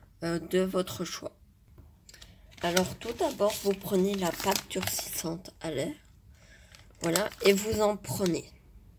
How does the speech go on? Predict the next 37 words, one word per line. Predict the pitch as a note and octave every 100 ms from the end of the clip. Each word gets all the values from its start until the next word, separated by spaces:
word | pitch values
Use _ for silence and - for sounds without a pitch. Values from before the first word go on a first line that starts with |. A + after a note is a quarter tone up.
| - - - - - - - - -
Donc, | G3+ G3+
ouais, | F#3+
n'hésitez | F#3+ F#3+ G3+ G3+
pas | G3+ B3
à | A#3
en |
prendre | - A3+ G#3 G3+
beaucoup. | F3+ - G3+ B3 - - - _ -
Euh, | F3
si | F3 -
vous | G3 F#3 F#3+ F#3+ G3
en | F#3
avez | F3+ F3 F3+
trop, | - G3
vous | F#3+ F3+
en | F3+
remettrez. | F3 G3 F#3 E3+ - F#3+ G3+ - - - - E3+
Et |
n'oubliez | G3+ G3+ G3 G#3
pas | G3+ A#3+
de | A3+
fermer | G#3 - G#3 G#3+ G#3 G#3
votre | - F#3 - F#3
pâte | - F#3+ -
durcissante | F3+ F3+ - F3+ - F3 F3
à |
l'air, | F3 G3 G3 - - - - - - -
car | D4+ -
tout | - G3+
simplement, | - G#3+ - F#3+ G3+ A3+
sinon | - F#3+ G3
elle | G3
va | F3+ F3
durcir | - F#3 - - F#3+ G#3+ - - - - -
et | F#3+ G3
ben, | G3 F3
vous | E3 F3 F3